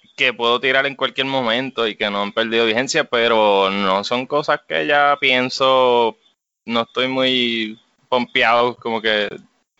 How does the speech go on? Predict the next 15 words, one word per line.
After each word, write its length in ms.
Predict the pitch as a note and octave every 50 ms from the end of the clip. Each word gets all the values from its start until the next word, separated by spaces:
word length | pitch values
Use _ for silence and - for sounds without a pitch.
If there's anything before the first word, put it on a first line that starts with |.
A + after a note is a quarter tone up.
| _ _ _ _ _ _ _ _ _ _ _ _
no 160 | G2 A2+ A#2 A2
sé, 200 | - A#2 B2+ C3+
quiero 220 | - C3+ B2 A#2
hacer 180 | A2 B2+ B2 A2+
cosas 240 | B2+ A2+ A2 A#2+
nuevas, 520 | G#2+ G#2 G2 G2+ A#2 C#3 C#3+ C3+ A#2+ G#2+ -
siento 260 | B2 A2+ G#2+ - A#2+
que 100 | A#2 A#2
son 200 | - A#2+ A2+ A2+
beats 200 | A2+ A2+ G#2+ - F2+
viejos 440 | G#2+ B2 C#3+ D3 D3 C3 A#2+ A2+ G#2+
y 140 | G2+ G2
no 140 | G2 G#2 G2+
los 160 | - D3+ C#3
tiro. 260 | - C3+ B2+ A2+ A#2+